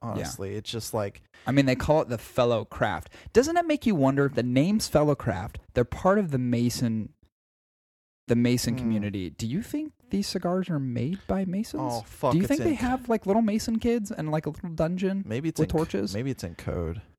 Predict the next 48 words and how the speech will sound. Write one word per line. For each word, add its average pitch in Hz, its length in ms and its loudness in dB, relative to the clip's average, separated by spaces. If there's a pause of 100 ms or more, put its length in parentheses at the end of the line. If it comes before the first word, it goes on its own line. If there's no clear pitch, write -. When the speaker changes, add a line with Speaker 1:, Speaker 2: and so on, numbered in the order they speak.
(460)
Speaker 2:
Maybe 120 160 -2
it's 120 120 -4
a 95 60 -6
code. 101 440 -2 (300)
Speaker 1:
Dude, 110 440 0
something 233 420 2
weird's 139 300 2
going 123 200 2
on 110 180 -2
here, 110 200 -2
and 104 80 -2
I 120 60 2
wanna 123 180 4
get 107 160 -2
to 110 80 -4
the 107 60 0
Speaker 2:
Hey, 131 60 4
Speaker 1:
bottom 110 260 0
of 87 140 -6
it. - 140 -6
Speaker 2:
you've 135 160 2
seen 175 320 4
Speaker 1:
I 165 80 4
want 147 160 4
Speaker 2:
National 123 160 2
Speaker 1:
to, 107 60 -2
Speaker 2:
Treasure 131 320 2
with 110 100 0
Speaker 1:
I 135 100 4
now 147 260 4
Speaker 2:
Nicolas 147 220 2
Speaker 1:
wanna, - 40 -6
Speaker 2:
Cage, 117 320 2
Speaker 1:
I 104 60 2
Speaker 2:
right? 101 100 4
Speaker 1:
know, - 200 4
dude. 120 160 0
There's 156 180 4
Freemasonry 185 560 0
shit 190 180 0
everywhere 185 400 4
in 85 100 -8
that. 71 260 -6
Symbols, 180 480 2
all 165 120 6
kinds 175 300 -2
of 107 60 -4
stuff. - 400 -6